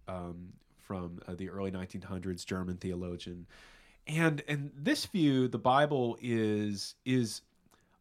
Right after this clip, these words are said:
only inspired in that God can sometimes use the words of Scripture to speak to individuals. Um, and, and so neo-Orthodox theologians see Jesus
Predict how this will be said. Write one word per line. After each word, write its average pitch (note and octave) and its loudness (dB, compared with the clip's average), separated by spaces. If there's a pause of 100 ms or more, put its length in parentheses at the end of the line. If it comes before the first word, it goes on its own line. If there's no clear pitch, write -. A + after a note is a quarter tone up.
only E3+ 8
inspired G2+ 6
in A2 -2
that G#2 0
God A#2 4
can F#2+ -8
sometimes B2 0
use A2 6
the G#2+ 6
words G#2 4
of G2 -2
Scripture - -4
to - -8
speak - -2
to - -8
individuals. F#2 -8 (680)
Um, G2 2 (720)
and, A2 2 (100)
and A2+ -2
so A2+ 4 (1200)
neo-Orthodox C#3+ 8
theologians A2+ 2
see C3 0
Jesus G#2 0